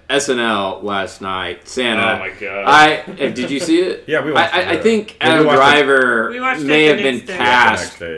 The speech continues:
Speaker 3: day.
Speaker 1: wrong in the last however many movies he is. He should not be a serious dramatic, uh, actor. I think he should be a co-, comic, in my opinion. What do you think?
Speaker 2: He's great. Yeah.
Speaker 3: He's a good. I
Speaker 4: I
Speaker 3: mean,
Speaker 4: think
Speaker 3: he's
Speaker 4: he's
Speaker 3: done a
Speaker 4: both.
Speaker 3: lot of,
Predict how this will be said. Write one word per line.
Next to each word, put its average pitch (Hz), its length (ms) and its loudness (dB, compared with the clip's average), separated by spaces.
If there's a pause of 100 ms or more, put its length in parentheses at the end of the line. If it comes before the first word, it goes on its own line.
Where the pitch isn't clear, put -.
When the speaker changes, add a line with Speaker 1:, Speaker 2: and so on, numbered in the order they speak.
(120)
Speaker 3:
day. - 100 -20
Speaker 1:
wrong 110 640 -4
in 98 80 -12
the 98 100 -10
last 101 600 -4
however 113 300 -2
many 107 180 -6
movies 95 400 -10
he 82 180 -8
is. 80 280 -12
He 139 140 -6
should 151 180 -8
not 127 200 -6
be 107 140 -2
a 98 80 -4
serious 101 460 -6
dramatic, 95 420 -12 (500)
uh, 80 480 -10
actor. 90 260 -8
I 92 60 -8
think 104 140 -6
he 104 60 -8
should 101 160 -18
be 95 80 -10
a 78 60 -10
co-, - 180 -16 (120)
comic, - 440 -18
in 82 80 -20
my 65 160 -16
opinion. - 320 -20 (400)
What 110 120 -8
do - 20 -6
you 82 80 -10
think? - 140 -18
Speaker 2:
He's 226 140 -12
great. 98 340 -16
Yeah. 95 160 -20
Speaker 3:
He's 180 340 -8
a 185 40 -6
good. 175 260 -6
I 143 40 -8
Speaker 4:
I - 40 -4
Speaker 3:
mean, 127 140 0
Speaker 4:
think 113 100 -4
Speaker 3:
he's 101 140 0
Speaker 4:
he's - 80 -10
Speaker 3:
done 123 160 -2
a - 20 -8
Speaker 4:
both. 127 80 -6
Speaker 3:
lot 92 180 -6
of, 87 180 -12